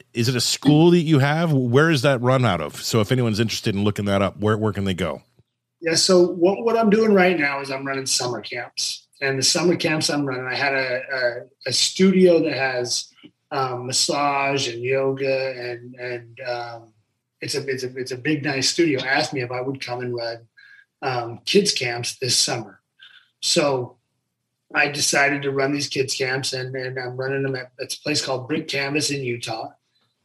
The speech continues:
Speaker 2: And, um, that's what we basically teach these kids. Not to mention they do, they're doing water gun fights. So they're le-, and we teach them the Wim Hof method. So we teach them to get into ice baths. And at first they panic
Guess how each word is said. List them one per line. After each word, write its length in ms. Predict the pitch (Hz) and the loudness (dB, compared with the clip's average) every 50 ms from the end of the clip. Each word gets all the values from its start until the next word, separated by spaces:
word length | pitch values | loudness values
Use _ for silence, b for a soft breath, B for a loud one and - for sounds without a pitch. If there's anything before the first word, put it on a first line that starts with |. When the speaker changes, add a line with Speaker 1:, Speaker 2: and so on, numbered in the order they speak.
| _ _ - | _ _ -4
Speaker 2:
And, 540 | 135 135 131 131 127 127 123 123 127 127 123 - - _ _ _ - | -2 0 0 0 -2 -4 -4 -6 -6 -8 -10 -14 -18 _ _ _ -6
um, 340 | 143 139 135 131 127 127 123 | -4 -4 -4 -4 -4 -6 -6
that's 240 | 127 135 135 - | -6 -6 -4 -4
what 140 | 151 143 135 | -4 -4 -4
we 200 | 135 135 135 135 | -4 -4 -6 -6
basically 420 | 123 131 131 135 131 - - 139 131 | -4 -4 -2 -2 -2 -4 -6 -6 -6
teach 280 | - 143 139 135 - | -6 -6 -6 -6 -6
these 160 | - 139 131 | -4 -4 -2
kids. 260 | - - 165 147 113 135 | 0 2 2 2 0 -2
Not 140 | 131 135 - | -6 -6 -6
to 60 | 147 | -4
mention 360 | 143 143 151 139 - 156 151 | -4 -2 -2 -2 0 0 0
they 100 | 139 135 135 | 0 -2 -2
do, 240 | 135 135 131 127 | -2 -2 -2 -2
they're 180 | 123 127 127 127 | -4 -6 -6 -4
doing 280 | 131 131 127 123 120 120 | -4 -4 -4 -6 -10 -8
water 300 | 123 131 135 139 156 156 | -4 -2 0 0 0 0
gun 200 | 147 165 151 156 | 2 0 0 0
fights. 360 | - - 143 143 165 170 165 - | -2 -2 0 2 2 2 0 0
So 140 | - - | -2 -2
they're 180 | 147 139 135 131 | -2 -2 -2 -2
le-, 160 | 131 135 139 139 | -2 -4 -4 -4
and 280 | 135 131 127 123 123 123 | -6 -6 -6 -6 -8 -8
we 100 | 127 127 | -8 -6
teach 240 | - - 139 - - | -6 -4 -2 -2 -2
them 100 | 135 131 | -2 -2
the 80 | 127 | -4
Wim 180 | 120 131 131 135 | -4 -4 -4 -4
Hof 280 | 127 127 123 120 - - - - | -4 -4 -4 -6 -8 -10 -8 -8
method. 400 | 123 120 - - 135 139 - - b b b b b | -6 -6 -6 -8 -8 -10 -10 -12 b b b b b
So 140 | - - 143 | -10 -6 -4
we 80 | 135 135 | -4 -2
teach 240 | - - 151 139 - | -2 0 0 0 0
them 100 | 147 143 | -2 -2
to 80 | 143 | -2
get 140 | 135 135 131 | -2 -2 0
into 220 | 135 147 147 147 139 | 0 0 0 -2 -2
ice 300 | 131 131 131 127 - - | -2 -2 -2 -2 -4 -4
baths. 600 | 135 127 127 131 - 123 - - - - b b b b b - | -4 -2 -2 -2 -4 -4 -6 -6 -6 -8 b b b b b -4
And 80 | 135 139 | -4 -2
at 120 | 135 - | -2 -2
first 260 | - 139 151 143 - - | 0 0 0 0 0 0
they 120 | 151 147 | 0 0
panic 500 | - - 135 127 127 135 143 143 - - | 0 0 -2 -2 -2 -2 -2 -4 -6 -8